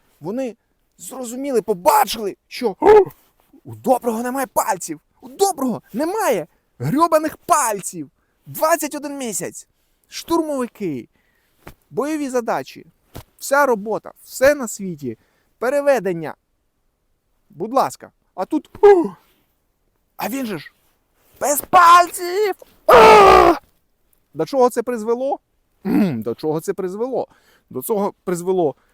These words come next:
невдоволення, яке зростало дев'ятнадцять місяців моєї роботи тут.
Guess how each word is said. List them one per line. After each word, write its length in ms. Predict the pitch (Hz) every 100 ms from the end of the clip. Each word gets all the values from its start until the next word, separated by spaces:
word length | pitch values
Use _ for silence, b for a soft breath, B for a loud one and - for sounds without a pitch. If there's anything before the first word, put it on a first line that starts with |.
| _
невдоволення, 760 | 175 175 165 185 185 170 147 147
яке 260 | 147 156 135
зростало 600 | 170 - 160 123 113 - _ _ _ _ _ _ _ _
дев'ятнадцять 720 | 127 170 165 160 165 147 135
місяців 640 | 139 151 135 170 - 262 _ _ _
моєї 300 | 190 185 190
роботи 400 | 190 180 190 185
тут. 260 | 175 175